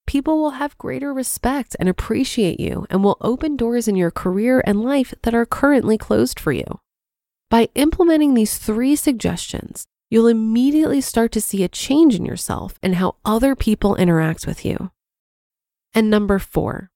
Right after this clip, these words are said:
how this relates to personal finance. The fact is, we're all perfectly fine as we are, but we still need to continue growing as a person,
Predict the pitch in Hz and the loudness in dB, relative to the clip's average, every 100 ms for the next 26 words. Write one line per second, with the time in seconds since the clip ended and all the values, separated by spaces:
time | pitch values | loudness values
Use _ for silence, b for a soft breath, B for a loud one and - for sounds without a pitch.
0 | _ _ - 240 262 277 285 - 302 214 | _ _ -6 -2 -2 -2 -8 -4 -2 -2
1 | 202 - 208 - 170 - 170 165 123 92 | -4 -6 -6 -2 -2 0 -2 0 -4 -4
2 | 85 82 - - - _ _ _ _ _ | -8 -10 -10 -10 -12 _ _ _ _ _
3 | _ _ _ _ - 208 269 320 - 180 | _ _ _ _ -6 -2 0 -2 -2 -4
4 | 170 214 - - 208 226 262 277 - - | -4 -4 -8 -2 2 4 6 4 2 -2
5 | 226 240 - 269 - 269 - 196 185 180 | 0 0 0 -2 0 -2 0 0 2 0
6 | 170 165 135 65 - - _ _ _ - | 0 -2 -2 -6 -12 -18 _ _ _ -2
7 | 233 254 247 - - 262 294 277 269 269 | 0 0 -4 -8 -2 0 0 0 0 0
8 | 254 - 220 - 240 233 180 180 226 214 | -4 -4 -4 -2 -2 -2 0 0 2 2
9 | 190 196 - 202 226 - - | 2 0 0 0 0 -2 -6